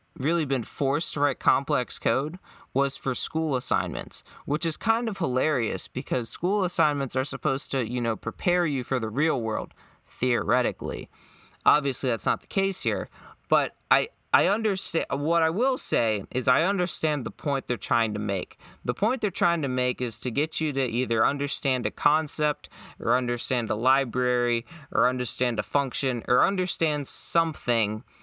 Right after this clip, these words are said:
rather than, you know, doing it a generic way. So in that sense, I understand where they're coming from. But in my opinion, it just gives a really bad impression on how you should code.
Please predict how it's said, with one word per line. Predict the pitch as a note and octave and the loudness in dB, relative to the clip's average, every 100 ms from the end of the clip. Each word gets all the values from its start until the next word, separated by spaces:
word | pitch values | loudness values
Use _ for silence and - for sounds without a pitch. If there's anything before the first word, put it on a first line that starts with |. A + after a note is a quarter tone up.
| - - _ _ - | -20 -20 _ _ 0
rather | C3 C#3 C3 C#3 C3 | 4 4 2 0 2
than, | B2+ B2 A#2+ A2+ | 0 2 0 -2
you | A#2+ B2+ | -2 0
know, | A#2+ G#2+ | 0 -2
doing | F#2+ A#2+ A#2 A#2 | 0 0 0 0
it | A2+ A2+ - | 0 -2 -2
a | A#2 | -2
generic | A2 A2 G#2+ G#2 G2+ - | -2 -2 0 -2 -4 -2
way. | G2 F#2 - | 0 0 -2
So | - - B2 | -2 0 2
in | C#3 E3 | 2 2
that | A#3 A3+ | 2 0
sense, | - F3 D3+ - - - | 0 0 0 -4 -6 -2
I | A2 A#2+ | 2 2
understand | C#3 C3+ C3 - B2 A#2+ G#2 | 2 0 -2 -2 -2 -2 -2
where | G#2+ | -2
they're | G#2 | -4
coming | - - G#2 F2+ | -4 -4 -4 -4
from. | - - G1+ - _ - - - - | -6 -4 -4 -6 _ -20 -20 -4 0
But | B2+ | 0
in | B2 | 2
my | F3+ A#3 | 2 2
opinion, | G3+ - - C3 G#2+ F#2+ - - _ - - - | -2 -4 -4 -2 -2 -4 -8 -12 _ -20 -10 -6
it | B2 - | -4 -2
just | D3+ D3 - - - | -2 -2 -6 -8 -2
gives | F3+ E3+ D3+ | 0 0 -2
a | C#3 | -2
really | G#2+ C3+ F#3 F#3 | -2 -2 0 0
bad | B2 - C#3 C3+ C#3 | -2 -2 2 4 4
impression | C3 A2+ - B2+ A#2+ - A#2+ | 2 -2 0 2 2 -2 -2
on | G#2+ | -2
how | A2+ A2 | 0 2
you | G#2 | 0
should | F2+ - - | -4 -10 -6
code. | - G#2+ D2 | -2 -2 -2